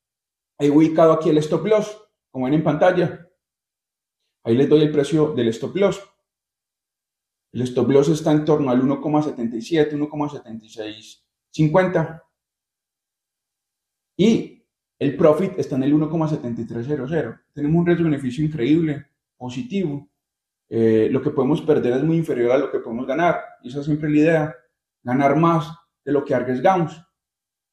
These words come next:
Vemos cómo el promedio móvil de veintiocho le ha costado, eh, ubicarse por encima del promedio móvil de doscientos. Yo ya les estaba hablando en reportes pasados de que el euro neozelandés iba a lateralizar entre el uno coma setenta y tres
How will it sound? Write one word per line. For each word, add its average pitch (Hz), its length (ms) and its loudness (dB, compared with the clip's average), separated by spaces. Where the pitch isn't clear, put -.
Vemos 156 280 2
cómo 185 200 0
el 175 80 0
promedio 127 340 0
móvil 160 240 4
de 147 100 2
veintiocho 120 360 -2
le 160 80 6
ha 151 100 2
costado, 156 800 2
eh, - 240 -4
ubicarse 151 520 2
por 151 160 -4
encima 131 240 -2
del 120 80 -4
promedio 123 320 -4
móvil 147 500 0
de 120 140 -2
doscientos. 117 720 -6
Yo 147 100 -2
ya 165 140 4
les 170 100 4
estaba 139 300 0
hablando 151 640 0
en 127 100 -10
reportes 131 400 -6
pasados 151 640 2
de - 80 -20
que - 80 -8
el 123 60 -2
euro 123 200 0
neozelandés 120 580 -2
iba 147 160 4
a 143 40 4
lateralizar 123 640 0
entre 123 200 -8
el 123 60 0
uno 151 200 0
coma 160 200 0
setenta 120 360 -4
y 117 40 -6
tres 117 480 -4